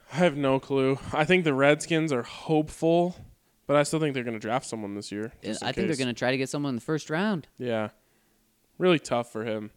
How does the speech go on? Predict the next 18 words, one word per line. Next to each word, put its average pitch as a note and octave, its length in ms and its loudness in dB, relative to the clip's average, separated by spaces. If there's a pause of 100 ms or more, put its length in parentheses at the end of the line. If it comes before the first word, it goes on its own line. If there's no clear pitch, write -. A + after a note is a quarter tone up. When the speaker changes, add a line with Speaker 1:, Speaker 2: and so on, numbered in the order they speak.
Speaker 2:
Yeah. A2 340 -6 (360)
Speaker 1:
But - 200 -6
again, D#3+ 320 -2
he's D#3+ 200 -6
just, D#3+ 120 -8
like, D3+ 160 -4
not C3+ 240 -4 (220)
quite B2+ 460 -6
good C#3+ 160 -4
enough. G2+ 460 -10 (100)
Speaker 2:
Yeah. F2+ 220 -10 (180)
Speaker 1:
He's D3+ 180 -6
actually E3+ 360 0
kind C#3+ 180 -2
of C#3 80 -2
a A#2 40 -6
nightmare. A2+ 680 -6 (800)
Speaker 2:
Right. A2+ 260 -2